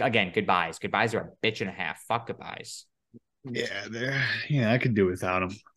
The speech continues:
Speaker 1: Yeah. Like, I
Speaker 2: Um,
Speaker 1: also need to say goodbye, you know? Like, I need that goodbye from somebody. Like, if you're leaving, you better say goodbye to me. If you
Speaker 2: Like,
Speaker 1: fucking
Speaker 2: in
Speaker 1: Irish
Speaker 2: just
Speaker 1: goodbye
Speaker 2: in
Speaker 1: me
Speaker 2: general?
Speaker 1: Yeah. In general, if it's, like, a, if it's, like, a big thing, like,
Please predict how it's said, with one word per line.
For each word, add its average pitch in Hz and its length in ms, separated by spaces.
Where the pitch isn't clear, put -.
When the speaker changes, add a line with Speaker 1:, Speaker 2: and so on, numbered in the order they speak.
Speaker 1:
Yeah. 92 380
Like, 123 240
I 131 100
Speaker 2:
Um, 147 80
Speaker 1:
also 147 200
need 117 540
to 117 100
say 120 140
goodbye, 127 420
you 113 100
know? 110 240
Like, 101 440
I 107 40
need 104 220
that 110 140
goodbye 98 280
from 117 140
somebody. 120 280
Like, 113 120
if 117 120
you're 151 100
leaving, 139 300
you 127 100
better 120 280
say 113 120
goodbye 95 260
to 92 60
me. - 200
If 107 140
you 127 60
Speaker 2:
Like, 131 160
Speaker 1:
fucking 127 140
Speaker 2:
in 120 60
Speaker 1:
Irish 127 140
Speaker 2:
just 160 180
Speaker 1:
goodbye 110 120
Speaker 2:
in 131 60
Speaker 1:
me 113 60
Speaker 2:
general? 143 520
Speaker 1:
Yeah. 143 280
In 143 140
general, 147 600
if 151 220
it's, 135 140
like, 123 100
a, 123 160
if 135 100
it's, 127 100
like, 131 100
a 120 40
big 120 220
thing, 123 220
like, 110 220